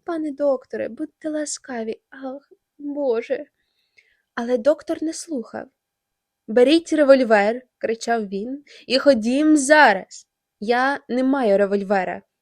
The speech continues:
сердито скрикнув Чубинський. «Фю!» — аж свиснув доктор.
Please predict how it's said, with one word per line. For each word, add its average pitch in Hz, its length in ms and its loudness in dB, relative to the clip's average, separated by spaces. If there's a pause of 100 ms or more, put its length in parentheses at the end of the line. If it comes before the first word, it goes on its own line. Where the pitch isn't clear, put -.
(360)
сердито 220 540 -4
скрикнув 208 440 -8
Чубинський. 196 720 -12 (280)
«Фю!» — 302 380 4 (560)
аж 214 200 -8
свиснув 208 560 -6
доктор. 185 400 -8